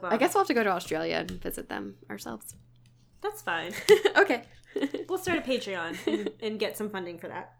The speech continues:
Speaker 2: We'll just show up at their, at their bar that they write in and be like, "Hey, guys."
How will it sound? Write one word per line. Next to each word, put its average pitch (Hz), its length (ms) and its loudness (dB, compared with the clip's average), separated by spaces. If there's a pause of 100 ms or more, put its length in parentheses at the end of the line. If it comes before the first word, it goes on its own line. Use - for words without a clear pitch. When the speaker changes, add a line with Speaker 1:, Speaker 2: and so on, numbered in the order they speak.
(160)
Speaker 2:
We'll 330 140 6
just 392 240 4
show 277 180 8
up 285 200 6
at 254 180 0
their, 247 300 4 (180)
at 254 160 2
their 254 140 8
bar 220 340 8
that 214 160 0
they 208 140 0
write 202 260 0
in 202 180 0
and 254 120 0
be 247 120 0
like, 240 260 8
"Hey, 415 300 6
guys." 359 440 4